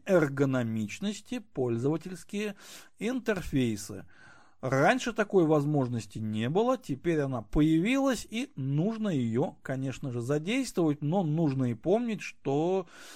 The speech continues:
далеко не всегда самое простое решение является наилучшим, но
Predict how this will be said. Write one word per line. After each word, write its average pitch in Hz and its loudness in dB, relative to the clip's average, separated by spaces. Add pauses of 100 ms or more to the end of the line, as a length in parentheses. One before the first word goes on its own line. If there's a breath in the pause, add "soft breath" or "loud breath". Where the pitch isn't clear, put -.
(140 loud breath)
далеко 208 4
не 190 2
всегда 143 6
самое 135 4
простое 123 0
решение 113 0
является 113 -2
наилучшим, 226 0
но 220 0